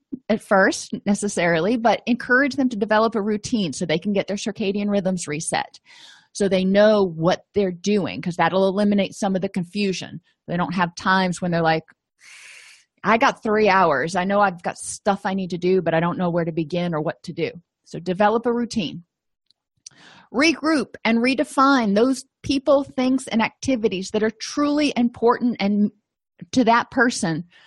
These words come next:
to have a meaningful life. Have them make a list so they remember what this destination is that they're working towards. Make a task basket or list like we talked about. You know, this is, these are all visual ways, concrete ways, 'cause when somebody's in crisis, they're not thinking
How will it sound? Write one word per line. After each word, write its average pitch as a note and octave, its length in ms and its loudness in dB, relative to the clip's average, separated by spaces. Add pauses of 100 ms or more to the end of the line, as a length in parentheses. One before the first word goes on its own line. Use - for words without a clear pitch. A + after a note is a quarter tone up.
(160)
to A#3+ 80 0
have A3+ 200 4
a G#3 40 2
meaningful G3+ 480 0
life. - 440 0 (800)
Have A3 220 -2
them A#3 140 2
make A3+ 180 0
a A3+ 60 -2
list G3+ 560 -4 (180)
so G3+ 200 2
they A3 120 4
remember A3+ 440 4
what G3+ 240 2
this G#3 180 -2
destination G3 800 -2
is F3 240 -2
that - 160 -6
they're F3 180 2
working F#3 440 -2
towards. - 500 -10 (460)
Make A#3+ 240 4
a C4+ 60 0
task B3+ 420 0
basket A#3 480 2 (160)
or A#3 160 2
list G#3+ 400 0
like F3+ 200 0
we B3 80 0
talked F#3 300 0
about. E3+ 300 0 (600)
You - 140 -10
know, F#3 100 -4
this G3+ 200 0
is, A3+ 240 0
these A3+ 180 -2
are A#3+ 80 2
all A3+ 180 4
visual A3 600 0
ways, G3 320 4
concrete A#3 680 -2
ways, D3+ 360 0
'cause - 160 -12
when F#3+ 100 -4
somebody's G#3+ 400 -2
in A#3+ 100 -2
crisis, C#4 520 0
they're G3 100 0
not G3+ 280 -2
thinking G3+ 580 -2